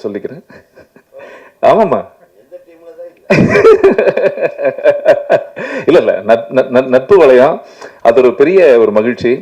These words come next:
So, அப்படிப்பட்ட காலகட்டத்துல கூட அவரு படம் பண்ணும்போது எங்க போனாலும் எனக்கு முக்கியத்துவம் கொடுத்து கொடுத்தே கதை சொல்லுவாரு. அப்ப நான் சொல்லுவேன்,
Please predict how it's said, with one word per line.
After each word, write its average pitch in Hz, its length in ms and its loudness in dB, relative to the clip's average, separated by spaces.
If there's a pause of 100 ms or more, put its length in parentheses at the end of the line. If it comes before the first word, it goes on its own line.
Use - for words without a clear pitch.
(720)
So, - 180 2
அப்படிப்பட்ட 160 400 0
காலகட்டத்துல 160 560 2
கூட 151 160 2
அவரு 156 240 2
படம் 151 260 0
பண்ணும்போது 127 360 -4 (840)
எங்க 151 280 2
போனாலும் 165 560 0
எனக்கு 139 360 -2
முக்கியத்துவம் 147 500 -2
கொடுத்து 131 220 -4
கொடுத்தே 135 260 -2
கதை 127 220 -2
சொல்லுவாரு. 110 340 -4 (1120)
அப்ப - 180 -4
நான் 139 220 -4
சொல்லுவேன், 147 400 -2